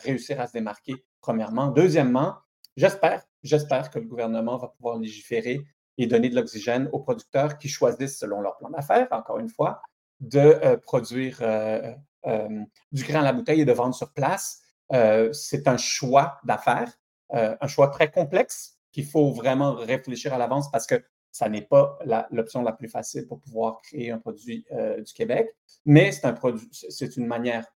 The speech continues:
comme une autre, euh, que je respecte, que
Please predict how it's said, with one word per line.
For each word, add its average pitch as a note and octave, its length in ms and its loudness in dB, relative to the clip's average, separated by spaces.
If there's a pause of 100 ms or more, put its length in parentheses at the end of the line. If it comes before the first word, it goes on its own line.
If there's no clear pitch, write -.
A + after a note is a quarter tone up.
comme B2+ 200 4
une A#2 100 0
autre, F3+ 260 -6 (460)
euh, A2+ 220 2
que A2+ 240 -2
je G#2 380 -4 (360)
respecte, - 440 -2 (180)
que G#2+ 340 -2